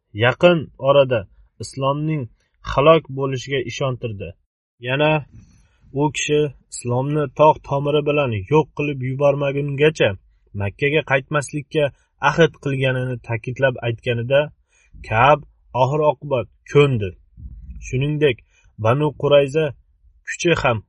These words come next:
ularning pallasiga tushganida u tomon og'irroq bosdi. Ya'ni ular oldindan ham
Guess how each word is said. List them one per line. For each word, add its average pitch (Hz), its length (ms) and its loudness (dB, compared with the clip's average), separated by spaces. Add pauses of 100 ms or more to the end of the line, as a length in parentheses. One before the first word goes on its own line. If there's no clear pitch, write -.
ularning 139 600 0 (720)
pallasiga 131 640 -2
tushganida 123 680 -2 (640)
u 147 80 -4 (100)
tomon 147 400 4 (420)
og'irroq 135 580 2
bosdi. 117 420 -2 (680)
Ya'ni 127 340 0 (460)
ular 139 320 6 (300)
oldindan 143 680 -2
ham 131 240 -4